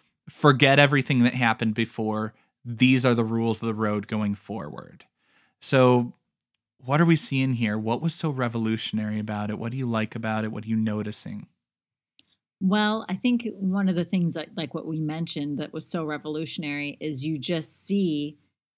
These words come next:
Speaker 2: this voluminous skirt, you know, so much fabric. I mean, it looks even heavy on the mannequin.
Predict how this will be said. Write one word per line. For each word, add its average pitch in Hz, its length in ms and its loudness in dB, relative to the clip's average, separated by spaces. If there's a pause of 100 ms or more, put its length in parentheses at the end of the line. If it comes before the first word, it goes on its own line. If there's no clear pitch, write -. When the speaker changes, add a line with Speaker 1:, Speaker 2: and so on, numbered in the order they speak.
(100)
Speaker 2:
this 156 480 -4 (400)
voluminous 165 1040 0 (220)
skirt, - 840 -6
you 185 200 -4
know, 165 380 -4
so 180 1000 0
much 170 480 -4
fabric. 151 560 -4
I 170 60 -4
mean, 175 180 0
it 196 160 0
looks 190 540 -2
even 165 320 -2
heavy 147 640 -6 (580)
on 180 240 4
the 175 60 6
mannequin. 160 800 -4